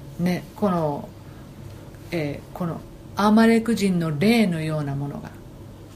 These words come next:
Speaker 2: そしてこの間事件を起こした、起こした子もですね、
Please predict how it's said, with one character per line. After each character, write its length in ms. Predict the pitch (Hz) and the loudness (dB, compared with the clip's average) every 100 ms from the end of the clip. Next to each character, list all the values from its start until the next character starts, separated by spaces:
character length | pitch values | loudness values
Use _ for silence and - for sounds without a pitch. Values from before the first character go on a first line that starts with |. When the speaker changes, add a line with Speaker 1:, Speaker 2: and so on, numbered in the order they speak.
| - - - - - - - - | -20 -20 -20 -20 -20 -20 -20 -8
Speaker 2:
そ 140 | - | -2
し 140 | 226 - | 0 2
て 240 | 269 220 | 2 2
こ 200 | 208 214 | 2 2
の 80 | 208 | 4
間 240 | 202 175 | 4 2
事 160 | 160 180 | 0 -2
件 220 | 180 156 | -2 -4
を 40 | 147 | -2
起 40 | |
こ 60 | 165 | -4
し 80 | |
た、 100 | - | -6
起 60 | - - 180 | -8 -6 -6
こ 140 | 180 190 | -4 -4
し 60 | |
た 140 | - 147 | -4 -6
子 160 | 156 | -6
も 120 | 156 | -6
で 120 | 151 139 | -6 -8
す 140 | - | -6
ね、 220 | 190 147 | -8 -8